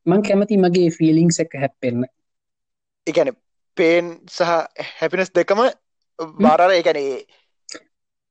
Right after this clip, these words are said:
Speaker 1: ඔව්, පේන්, හැපිනස්
Speaker 2: ආ, ආ, ආ, ආ.
Speaker 1: මං බාර ගන්නවා. මං ආස නෑ අර නියුට්‍රල් සීන් එකට. මේ නිර්වාණය
Speaker 2: ආ,
Speaker 1: කියන
Speaker 2: ආ.
Speaker 1: සීන් එක
Speaker 2: නෑ, මං
Speaker 1: මං
Speaker 2: ඉස්සර
Speaker 1: ආස
Speaker 2: හිතා හිටියා අයියා එහෙනම් නියුට්‍රල් කියලා නේ. <laughs> ඒ
Speaker 1: මං,
Speaker 2: කියන්නේ
Speaker 1: මං
Speaker 2: ඒලියන්.
Speaker 1: කැමති.
Speaker 2: අ,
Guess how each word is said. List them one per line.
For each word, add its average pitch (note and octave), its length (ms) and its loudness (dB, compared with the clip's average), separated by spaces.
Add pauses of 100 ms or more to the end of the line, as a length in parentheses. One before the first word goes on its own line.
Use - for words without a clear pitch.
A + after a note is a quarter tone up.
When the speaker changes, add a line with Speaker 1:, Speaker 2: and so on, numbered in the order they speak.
(140)
Speaker 1:
ඔව්, F3+ 180 2
පේන්, F#3 400 2
හැපිනස් F#3 480 2
Speaker 2:
ආ, - 60 -18
ආ, - 100 -18
ආ, - 60 -20
ආ. - 100 -8
Speaker 1:
මං G3+ 140 2
බාර D#3 200 2
ගන්නවා. A#2 380 -6 (1600)
මං A3+ 160 2
ආස F#3+ 200 2
නෑ F#3 160 2
අර D#3+ 100 2
නියුට්‍රල් C#3+ 380 2
සීන් B2+ 280 0
එකට. A#2 320 -8
මේ C#3 180 -2
නිර්වාණය E3 480 2
Speaker 2:
ආ, - 80 0
Speaker 1:
කියන F#3 140 2
Speaker 2:
ආ. F3 80 -2
Speaker 1:
සීන් F3+ 160 0
එක G3+ 60 2
Speaker 2:
නෑ, G#3+ 80 4
මං G#3 80 4
Speaker 1:
මං F3+ 100 0
Speaker 2:
ඉස්සර - 80 2
Speaker 1:
ආස G3 100 0
Speaker 2:
හිතා F#3 160 2
හිටියා G3 180 2
අයියා F#3 160 0
එහෙනම් G3 140 -2
නියුට්‍රල් F3+ 340 0
කියලා A#3 200 2
නේ. A3+ 160 0
<laughs> - 0 -
ඒ C#4 100 0 (180)
Speaker 1:
මං, A4+ 80 4
Speaker 2:
කියන්නේ C4+ 200 6
Speaker 1:
මං A3+ 180 2
Speaker 2:
ඒලියන්. B3+ 160 6
Speaker 1:
කැමති. B3 200 4 (480)
Speaker 2:
අ, C#3 120 -2